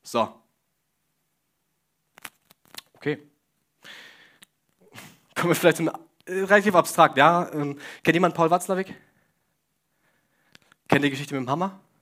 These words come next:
Ja, für die, die es nicht kennen. Ähm, ich fasse es kurz. Es ist ein Mann, der will ein Bild aufhängen und, ähm, er hat einen Nagel und das Bild hat er, aber er hat keinen Hammer. Und er fragt sich, „Wo kriege ich den Hammer her?“ Und er weiß, okay, ah, stimmt, der Nachbar hat einen Hammer,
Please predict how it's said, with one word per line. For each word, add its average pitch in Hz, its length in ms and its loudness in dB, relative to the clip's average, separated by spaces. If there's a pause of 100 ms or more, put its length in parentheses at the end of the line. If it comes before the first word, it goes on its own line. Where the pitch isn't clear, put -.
(840)
Ja, 143 180 0
für 147 80 -8
die, 135 80 -8
die 131 60 -4
es 127 80 -8
nicht 147 120 -12
kennen. 143 180 -4 (640)
Ähm, 139 180 4
ich - 100 0
fasse 196 180 6
es - 80 -4
kurz. - 460 0 (960)
Es 156 80 -8
ist 156 60 -6
ein 170 40 2
Mann, 208 120 8
der 214 80 2
will 202 80 2
ein 185 40 -2
Bild 220 140 2
aufhängen 196 320 2
und, 175 240 -2
ähm, 165 140 0
er 156 80 6
hat 175 80 2
einen 175 80 0
Nagel 202 320 6
und 180 80 -4
das 165 100 -6
Bild 175 160 4
hat 190 140 2
er, 175 140 0
aber 151 120 0
er - 40 6
hat 156 60 -2
keinen 147 160 -2
Hammer. 110 240 -6 (1500)
Und 175 80 8
er 190 100 6
fragt 208 200 0
sich, 208 220 -8
„Wo 185 140 0
kriege 180 180 -8
ich 156 80 -10
den 160 140 -6
Hammer 180 160 -2
her?“ 113 220 -4 (580)
Und 135 100 -4
er 147 80 4
weiß, 202 200 6
okay, 208 280 0
ah, 226 300 -2
stimmt, 226 340 -6 (960)
der 135 100 6
Nachbar 123 320 2
hat 104 100 -6
einen 104 140 -16
Hammer, 107 240 -16